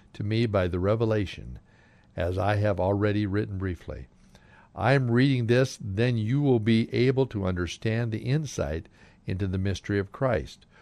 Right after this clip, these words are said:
which was not made known to people other than generations that it has now been revealed to by the Spirit of God's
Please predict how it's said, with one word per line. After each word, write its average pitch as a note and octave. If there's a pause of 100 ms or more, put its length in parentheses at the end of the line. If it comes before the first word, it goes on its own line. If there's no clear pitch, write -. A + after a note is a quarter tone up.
(120)
which A#2
was A#2+
not E3
made F#3
known E3+
to G#2
people A#2+
other B2
than A2
generations A#2+ (360)
that A2
it A2+
has A2+
now B2
been B2+
revealed C#3
to G#2
by G#2+
the A#2
Spirit B2+
of A#2
God's A2+